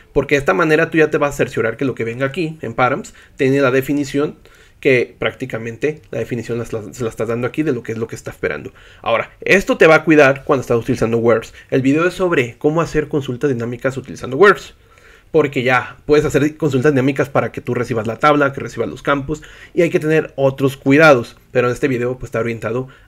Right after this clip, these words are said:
a cómo armar wares dinámicos para que te va a servir en los reportes, en los procedures, en funciones. Y pues nada, si te ha gustado el video, pues dale me gusta. Mi nombre es Héctor de León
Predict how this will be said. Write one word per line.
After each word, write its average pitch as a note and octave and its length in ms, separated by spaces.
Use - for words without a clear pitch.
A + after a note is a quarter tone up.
a C3 240
cómo A#2+ 220
armar A#2+ 520
wares C3 360
dinámicos C3 480
para A#2 180
que - 80
te B2+ 100
va A#2+ 60
a - 20
servir C3 180
en C3 80
los B2 100
reportes, C#3 580
en C3 40
los A#2 80
procedures, C#3 600
en B2 100
funciones. C#3+ 460
Y C3+ 80
pues C3+ 140
nada, E3+ 300
si - 60
te C3+ 60
ha C3+ 40
gustado C#3 240
el C#3 60
video, B2+ 240
pues B2+ 140
dale B2 160
me B2 120
gusta. B2 320
Mi C3 120
nombre A#2 220
es - 60
Héctor A#2 220
de A#2+ 80
León B2+ 240